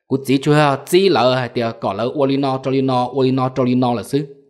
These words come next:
Chị bể, um, nó na chị nó cũng chỉ cho mua xí tua hình bể cho lỡ, mua lò rong li, là xí tua là xứ, nhưng chỉ cho trâu tí năng hình bể cho lỡ nè,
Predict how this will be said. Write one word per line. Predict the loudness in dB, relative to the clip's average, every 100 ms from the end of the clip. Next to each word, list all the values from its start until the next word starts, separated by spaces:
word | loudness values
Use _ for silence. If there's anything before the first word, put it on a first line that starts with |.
| _ _ _ _ _ _ _ _ 2
Chị | 4 4
bể, | 2 0
um, | -2 0 4 4 2 -4 -12 _ _ _ _ _ _ 0
nó | 2
na | 2 0
chị | 2 2
nó | 2 2
cũng | -2
chỉ | -2
cho | -2
mua | 0 0
xí | 0 0
tua | 2 2
hình | 2
bể | -4 -2
cho | 0
lỡ, | 0 -2
mua | 0 4 4
lò | 4 2
rong | 0
li, | 0 0 -4 -10 -20 _ 0
là | 0 2
xí | 0
tua | 0 2 2
là | 2
xứ, | -2 -4
nhưng | -4
chỉ | -6 -4
cho | -2
trâu | 0 0
tí | 0
năng | 0 -2
hình | -4 -4
bể | -4
cho | 0 0
lỡ | 0
nè, | 0 -2